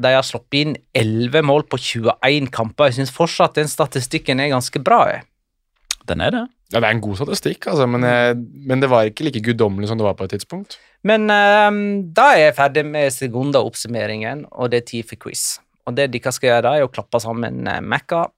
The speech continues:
Speaker 3: Ok, jeg skal gjøre det, ja. Ja, sånn.
Speaker 1: Eh, for, eh, nå som dette er siste episode før La Liga starter opp igjen, så må vi selvfølgelig ha en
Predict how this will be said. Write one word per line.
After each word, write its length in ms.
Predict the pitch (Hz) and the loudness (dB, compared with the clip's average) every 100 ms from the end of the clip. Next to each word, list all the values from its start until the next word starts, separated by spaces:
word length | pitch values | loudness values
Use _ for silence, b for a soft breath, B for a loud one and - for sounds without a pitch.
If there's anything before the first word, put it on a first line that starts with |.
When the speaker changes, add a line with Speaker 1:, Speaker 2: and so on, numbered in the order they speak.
| _ _ b b b b _ _ - | _ _ b b b b _ _ -6
Speaker 3:
Ok, 120 | 143 | 0
jeg 200 | 180 147 | 2 2
skal 140 | 127 | 0
gjøre 60 | 127 | -4
det, 100 | 120 | -4
ja. 160 | 92 - _ _ - | -6 -10 _ _ -20
Ja, 80 | 170 _ | -20 _
sånn. 140 | 160 160 - B B B B B | -16 -16 -20 B B B B B
Speaker 1:
Eh, 440 | - 120 120 123 120 | -4 0 2 2 -2
for, 340 | - - 127 120 123 | -4 0 2 2 4
eh, 720 | 123 123 120 120 120 117 120 | 6 6 6 4 2 0 -2
nå 240 | 123 127 | -2 -6
som 160 | 127 127 | -6 -4
dette 220 | 113 - | -4 0
er 560 | 123 113 117 117 110 92 | 2 4 4 4 2 -2
siste 640 | - - 156 - - 202 - | -4 -4 -2 -4 0 0 2
episode 1080 | 170 - 170 151 - 143 143 139 143 175 - | 0 0 -6 -4 -2 0 2 2 2 2 0
før 640 | - - - 185 180 143 - | -6 -8 2 6 6 4 -2
La 200 | 139 151 | 0 0
Liga 400 | 151 160 156 147 | 2 0 2 2
starter 420 | - - 143 - | 2 -2 0 0
opp 160 | 143 - | -2 0
igjen, 300 | 147 160 156 | 2 2 2
så 160 | - 135 | -4 -4
må 180 | 135 135 | -2 -2
vi 80 | 127 | -2
selvfølgelig 600 | 120 120 - 123 117 120 | -6 -8 -4 -4 -2 -4
ha 220 | 110 117 113 | 0 0 0
en 240 | 113 110 | -2 -6